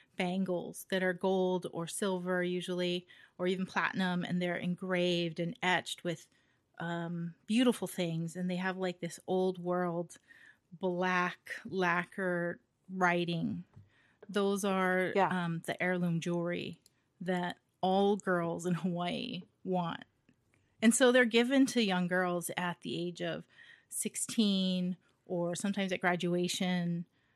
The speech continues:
Speaker 1: um, from their families. Um, but then they're
Speaker 2: Yeah.
Speaker 1: often passed down. So, like,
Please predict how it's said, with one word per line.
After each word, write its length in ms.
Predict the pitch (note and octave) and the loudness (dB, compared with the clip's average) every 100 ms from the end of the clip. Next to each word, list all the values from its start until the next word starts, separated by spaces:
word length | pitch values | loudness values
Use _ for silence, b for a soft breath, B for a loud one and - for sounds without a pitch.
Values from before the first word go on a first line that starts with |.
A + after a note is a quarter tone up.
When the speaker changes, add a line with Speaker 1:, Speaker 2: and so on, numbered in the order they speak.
| _ | _
Speaker 1:
um, 180 | F3+ F3+ | -8 -6
from 180 | F#3+ F#3 | -4 -4
their 140 | F3+ | -4
families. 840 | F#3 F3 F3 D#3 - - - - - _ _ F#3 | -4 -6 -6 -6 -8 -12 -14 -16 -18 _ _ -8
Um, 240 | F3+ F3 | -8 -4
but 180 | F#3+ G3 | -6 -4
then 240 | G#3 G3 F#3+ | -2 -2 0
they're 180 | G3 | 2
Speaker 2:
Yeah. 200 | F#3 G3 D#3+ | 4 2 2
Speaker 1:
often 200 | G#3 F#3+ | -2 -4
passed 480 | - G3 F3+ - | 0 0 0 -4
down. 460 | - F3+ F3 - E3 | -2 -2 -4 -8 -10
So, 320 | - G#3 F#3 | -6 -2 -2
like, 320 | F#3 F#3+ F#3 | -2 -4 -6